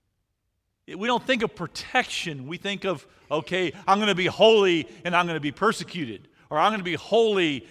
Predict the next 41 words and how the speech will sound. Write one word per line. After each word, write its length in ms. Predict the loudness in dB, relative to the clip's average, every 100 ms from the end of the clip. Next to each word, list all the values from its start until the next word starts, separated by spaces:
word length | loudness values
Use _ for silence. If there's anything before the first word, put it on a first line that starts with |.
| -12
and 100 | -4
it's 120 | -4
gonna 160 | -4 -4
be 80 | -2
hard." 600 | 4 8 8 6 -2 -14 _ _ _ _ _ _ _ _ _ _ _ _ _ _ _
But 140 | 2 4
what 260 | 6 4
if 120 | 4
we 140 | -4 -6
thought 460 | 0 4 6 6
of 100 | 4
what 220 | 0 0 -2
holiness 680 | -2 -2 -2 -6 -6 -8
really 400 | -8 -6 -4 -4
means? 880 | -4 -6 -6 -8 -12 -14 -16 -16 -20 _ _ _ _ _ _
Certainly 420 | -4 0 0 0
a 80 | 0
holy 300 | 2 2 2
man 320 | 0 0 2
or 100 | 2
a 100 | 2
holy 240 | 2 2 0
woman 340 | 2 0 0
is 120 | -2
gonna 160 | -2 -2
be 140 | 0
a 60 | -2
person 500 | 0 0 0 -6 -8 -12 -14 -4
who 200 | -2 2
is 340 | 2 2 0
different, 640 | -2 6 6 4 -6 -8 -14 _ _ _ _
and, 220 | 2 2 2
and 200 | -2 0
the 60 |
world 340 | 4 6 6 4
will 380 | 4 6 4
reject 640 | 0 -6 -2 2 4 2 -2
and 120 | -6
persecute 640 | -4 -2 -2 -8 -6 -6
at 120 | -6
times. 800 | -6 -8 -8 -10 -14 -18 -18 -20